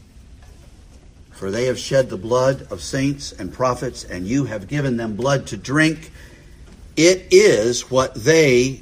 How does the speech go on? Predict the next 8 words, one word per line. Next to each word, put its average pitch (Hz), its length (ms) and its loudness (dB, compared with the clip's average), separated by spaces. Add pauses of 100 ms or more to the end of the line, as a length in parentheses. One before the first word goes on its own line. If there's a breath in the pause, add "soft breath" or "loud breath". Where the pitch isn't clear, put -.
deserve." 123 800 2 (1080)
And 147 140 2
I 151 60 4
heard 185 220 6
the 185 100 6
altar 190 500 2
saying, - 440 -8
"Yes, 202 500 -2